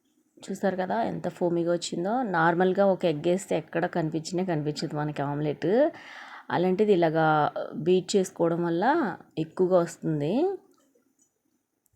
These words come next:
ఇలా మిగి-, మిగిలిన లిక్విడ్ని కూడా వేసేసి ఇలాగ నేను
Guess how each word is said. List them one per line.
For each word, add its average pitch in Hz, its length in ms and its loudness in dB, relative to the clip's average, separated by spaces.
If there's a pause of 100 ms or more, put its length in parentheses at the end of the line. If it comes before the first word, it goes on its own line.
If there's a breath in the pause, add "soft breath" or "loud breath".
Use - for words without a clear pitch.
(880)
ఇలా 190 180 4
మిగి-, 180 420 2
మిగిలిన 190 420 2 (460)
లిక్విడ్ని 170 480 2
కూడా 160 200 0
వేసేసి 165 440 -2
ఇలాగ 175 280 0
నేను 151 440 -2